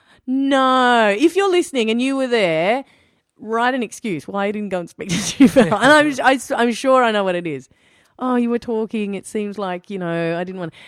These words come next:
'cause you've been at that sort of thing where there's someone that you, you would definitely not approach the person.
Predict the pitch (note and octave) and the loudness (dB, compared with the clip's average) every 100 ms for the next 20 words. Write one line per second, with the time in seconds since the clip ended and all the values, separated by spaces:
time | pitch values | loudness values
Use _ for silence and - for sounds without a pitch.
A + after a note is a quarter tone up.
0 | - E4+ G4+ D5 D5+ A#4 C#4 G3+ F3+ - | -4 -2 -2 -8 0 0 0 -2 -4 -4
1 | G3 F3 - D3 C#3+ F3+ F3 E3+ F#3+ - | -8 -6 -8 -10 -4 0 0 -2 -4 -2
2 | G#3+ G#3+ F#3+ E3+ F3+ F3 E3 _ _ _ | -2 -2 -4 -4 -6 -8 -10 _ _ _
3 | _ A#3+ C#4+ C4 A3 G3+ G3 F3 E3+ E3 | _ 0 0 2 2 2 0 -2 -2 -2
4 | D3 C#3+ B2+ G#2 - C3 A#2 F#2+ - G2+ | -4 -6 -10 -12 -16 -14 -14 -14 -18 -20